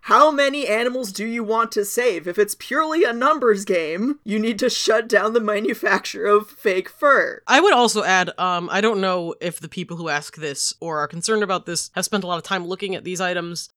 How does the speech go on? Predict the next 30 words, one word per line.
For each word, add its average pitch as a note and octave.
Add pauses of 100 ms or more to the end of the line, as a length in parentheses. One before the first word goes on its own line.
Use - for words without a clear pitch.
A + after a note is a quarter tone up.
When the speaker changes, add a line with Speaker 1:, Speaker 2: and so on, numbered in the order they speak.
(160)
Speaker 2:
I A#3+
can G#3
always G3
tell E3+
a E3
vintage D#3+
from D3
a D3+
contemporary, E3 (160)
the D#3+
cut, - (120)
the F3
type G3
of G3
fur F3
used. G3+ (200)
There G#3+
is -
such A3+
a A3+
marked G3
difference F3+
in E3+
the D#3
aesthetic, D#3
and F3
this D4
even A3+
goes F3+
for, F3+